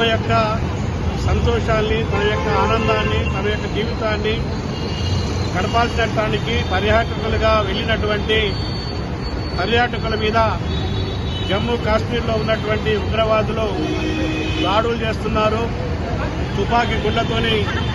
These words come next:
కాల్పులు కాలుస్తున్నారు. ఇప్పటి వరకు, నిన్నటి వరకు ప్రకటించినటువంటి లెక్కల ప్రకారం ఇరవై ఎనిమిది మంది ఈరోజు ఉగ్రవాదుల యొక్క తుపాకీ గుండ్లకి బలైనటువంటి పరిస్థితి ఉంది.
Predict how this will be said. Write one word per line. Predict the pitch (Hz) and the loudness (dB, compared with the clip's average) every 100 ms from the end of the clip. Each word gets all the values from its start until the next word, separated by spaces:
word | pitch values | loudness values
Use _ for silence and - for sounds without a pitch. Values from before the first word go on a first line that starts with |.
| - - - - | -2 -2 -2 0
కాల్పులు | 190 233 240 240 | 0 0 0 0
కాలుస్తున్నారు. | 220 220 202 214 214 220 233 240 - - - - - - - | 2 0 0 0 2 2 0 -2 -4 -4 -4 -2 -2 -2 -2
ఇప్పటి | - 226 | 0 2
వరకు, | 226 240 233 254 240 - - - - - - - - - | 2 2 4 4 2 0 -4 -4 -4 -2 -2 -2 -2 0
నిన్నటి | 220 226 226 | 0 0 2
వరకు | 240 240 254 | 0 0 -2
ప్రకటించినటువంటి | 208 214 233 233 240 208 220 214 226 | 0 0 0 0 -2 0 0 0 0
లెక్కల | 214 214 233 | 0 0 0
ప్రకారం | 226 220 214 220 240 247 - - - - - - 160 | 0 0 2 2 2 0 -2 -2 -2 -2 -4 -2 0
ఇరవై | 202 226 240 | 0 2 2
ఎనిమిది | 226 226 233 | 0 0 0
మంది | 214 240 247 226 185 - - - - - - | 0 2 2 2 -2 -4 -4 -2 -2 -2 0
ఈరోజు | 285 226 226 233 220 - - - - | 0 2 2 2 2 0 -2 -2 -2
ఉగ్రవాదుల | - 240 240 240 233 233 | 0 2 4 4 2 -2
యొక్క | 226 - 226 220 | -2 -2 -2 0
తుపాకీ | 202 226 240 233 | -2 0 0 0
గుండ్లకి | 220 214 233 233 | -2 -2 0 -2
బలైనటువంటి | 202 220 226 220 214 - | 0 0 0 0 0 0
పరిస్థితి | 202 - 208 202 | -2 0 0 0
ఉంది. | 240 | 2